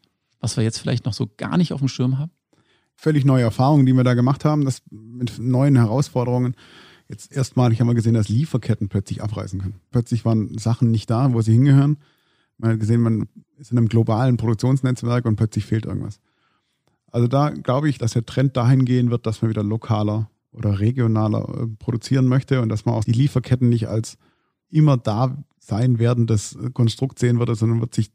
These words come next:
Speaker 2: darum kümmern müssen, wo kommen meine Bauteile her und wo gehen meine Teile hin, dass man das mehr in den Blick behält.
Speaker 1: Wir sind beide gespannt, was die Zukunft für die Zerspannung bereithält.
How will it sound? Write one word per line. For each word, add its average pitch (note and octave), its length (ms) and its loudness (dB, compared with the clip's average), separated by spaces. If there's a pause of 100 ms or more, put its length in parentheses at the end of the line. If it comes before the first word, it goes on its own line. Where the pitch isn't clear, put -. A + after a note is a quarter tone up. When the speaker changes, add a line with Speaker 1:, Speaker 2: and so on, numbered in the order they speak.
(260)
Speaker 2:
darum A2 220 0
kümmern C3 260 2
müssen, G2 380 -2
wo A#2 120 0
kommen A#2 160 2
meine A#2 160 2
Bauteile A2 400 -2
her A2 300 2 (300)
und A2+ 160 -2
wo A2+ 120 2
gehen A2+ 200 0
meine G#2+ 200 0
Teile G#2 260 0
hin, A#2+ 180 2
dass A#2+ 160 -2
man B2 60 0
das A#2+ 160 -2
mehr A#2 180 0
in A#2+ 80 0
den A2 80 0
Blick - 360 -8 (160)
behält. G2 380 -4 (640)
Speaker 1:
Wir C3 220 4
sind D3+ 120 -2
beide C#3 240 0
gespannt, A#2+ 580 0
was A2 200 -8
die G#2+ 300 -6
Zukunft C#3+ 500 -2
für - 140 -10
die A2 220 0 (400)
Zerspannung A2+ 720 -2 (100)
bereithält. A2 760 -2